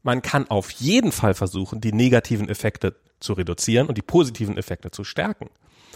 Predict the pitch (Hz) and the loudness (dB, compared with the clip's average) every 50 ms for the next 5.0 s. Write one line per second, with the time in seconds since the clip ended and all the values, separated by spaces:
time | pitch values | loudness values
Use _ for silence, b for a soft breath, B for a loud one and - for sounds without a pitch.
0 | b b b b 123 127 120 117 117 117 120 151 208 233 220 147 110 110 110 104 | b b b b 2 2 4 6 6 6 6 6 6 4 4 2 2 2 0 0
1 | 98 101 92 95 80 80 85 - - 139 156 180 - - - _ _ _ _ _ | 0 -2 -4 -4 -4 -6 -6 -4 -4 -4 -4 -4 -6 -12 -20 _ _ _ _ _
2 | _ _ _ _ _ _ _ _ _ _ _ _ _ _ _ _ _ - 117 110 | _ _ _ _ _ _ _ _ _ _ _ _ _ _ _ _ _ -6 -2 -2
3 | 104 104 - 110 104 - - - 113 110 120 135 131 - 113 101 - 113 131 147 | -2 0 0 0 -2 -2 -2 0 2 4 6 4 4 2 0 -4 0 2 0 0
4 | - - - - 120 113 - - 95 87 92 85 - - - 101 101 107 135 156 | 0 -4 -4 -2 -2 0 0 -2 -4 -4 -4 -6 -8 -8 -8 -6 -4 -4 -4 -4